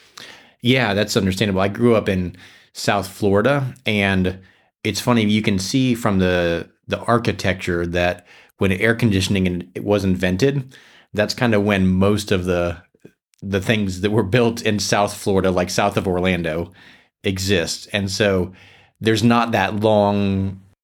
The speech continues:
association with the area, and there's not a lot of people there,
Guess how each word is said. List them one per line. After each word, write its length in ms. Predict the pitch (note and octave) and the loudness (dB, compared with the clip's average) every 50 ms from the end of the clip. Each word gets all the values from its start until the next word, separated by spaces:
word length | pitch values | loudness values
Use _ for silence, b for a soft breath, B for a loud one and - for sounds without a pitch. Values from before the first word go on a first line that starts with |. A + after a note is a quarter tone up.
| _ _ _ _ _ _ _ _ | _ _ _ _ _ _ _ _
association 960 | F2+ F#2 - - A2 G#2 F#2+ F#2+ - F#2+ F#2+ F#2+ G2 F#2+ - - F2 E2+ E2+ E2+ | -8 -6 -6 -4 -4 -4 -4 -4 -2 0 0 0 0 0 -2 -4 -4 -4 -4 -4
with 520 | F2 F2 F2 F2+ - - - - - _ _ _ - | -4 -4 -4 -6 -8 -14 -20 -20 -20 _ _ _ -12
the 220 | F#2 F2+ F#2+ - | -8 -6 -4 -2
area, 640 | - G2+ F#2+ F#2+ G2 G#2 G#2+ A2+ B2+ B2+ A2+ - - _ | 0 0 2 2 2 2 2 2 0 -2 -4 -8 -12 _
and 200 | - F#2 E2+ E2+ | -6 -6 -4 -4
there's 200 | F2 F2 F2 F2+ | -4 -4 -4 -4
not 380 | G2 G2+ F#2+ F2+ F2 - - B B B B B B B B B - | -2 0 0 0 0 -2 -6 B B B B B B B B B -4
a 80 | F2+ | -2
lot 140 | F2+ F2 E2+ | 0 0 0
of 80 | F2 F2+ | -2 -2
people 280 | - G#2+ F#2+ F#2+ F#2 F2 | -2 -4 -2 0 0 0
there, 380 | F#2 F2+ F2 F2 E2+ E2 - | 0 0 0 0 -2 -4 -6